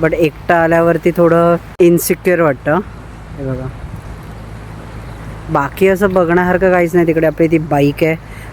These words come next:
आणि इथून खूप आत, आत, आतमध्ये. आता एक मुलगा तो अजून आत गेला, but तो फिशिंग करायला गेला, त्याच्याकडे ती फिशिंग स्टिक होती.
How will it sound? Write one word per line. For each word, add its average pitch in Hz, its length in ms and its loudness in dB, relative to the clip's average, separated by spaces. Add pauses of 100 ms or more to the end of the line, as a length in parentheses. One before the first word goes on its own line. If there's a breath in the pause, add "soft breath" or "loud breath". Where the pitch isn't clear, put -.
आणि 170 200 4
इथून 185 340 4
खूप 180 220 2
आत, 156 240 2
आत, 165 160 2
आतमध्ये. 156 380 0
आता 135 180 0
एक 156 160 2
मुलगा 156 260 4
तो 160 140 2
अजून 160 200 4
आत 151 180 4
गेला, 156 280 2 (480 loud breath)
but 156 100 4 (100)
तो 175 80 4
फिशिंग 185 560 2
करायला 175 360 4
गेला, 151 280 2
त्याच्याकडे 151 440 2
ती 160 120 2
फिशिंग 156 400 0
स्टिक 151 300 0
होती. 139 280 -2